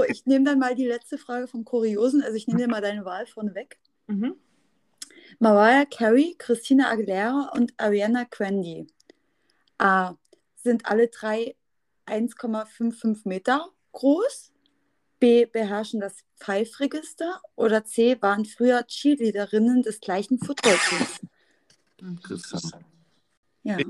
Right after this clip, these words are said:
Speaker 1: sage, äh, die sind alle ein Meter fünfundfünfzig groß.
Speaker 3: Hätte ich auch gesagt, ja.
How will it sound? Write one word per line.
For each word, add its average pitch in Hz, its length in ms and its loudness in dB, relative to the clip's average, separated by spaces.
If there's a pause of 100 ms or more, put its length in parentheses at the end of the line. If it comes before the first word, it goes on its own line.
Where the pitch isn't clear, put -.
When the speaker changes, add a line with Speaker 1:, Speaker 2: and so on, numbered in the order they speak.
(160)
Speaker 1:
sage, 117 560 -2
äh, 113 120 -8
die 113 100 -16
sind 120 160 -10
alle 127 200 0
ein 123 160 -2
Meter 123 180 -6
fünfundfünfzig 120 680 -10
groß. - 360 -8
Speaker 3:
Hätte 190 120 -6
ich 185 120 -14
auch 185 140 -10
gesagt, 156 420 -12 (280)
ja. 180 180 -8